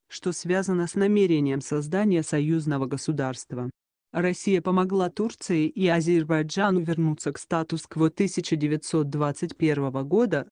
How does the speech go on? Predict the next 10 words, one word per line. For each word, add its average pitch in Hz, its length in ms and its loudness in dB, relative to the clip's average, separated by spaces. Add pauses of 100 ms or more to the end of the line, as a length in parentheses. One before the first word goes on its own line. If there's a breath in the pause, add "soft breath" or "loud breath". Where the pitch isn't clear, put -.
(140)
чтобы 180 380 -2
Турция 208 520 -4
позволила 208 720 2
Азербайджану 175 840 2
присоединиться 180 880 2
к - 60 -12
союзному 151 720 0
государству. 139 840 -4 (440)
За 156 180 2
это, 170 400 0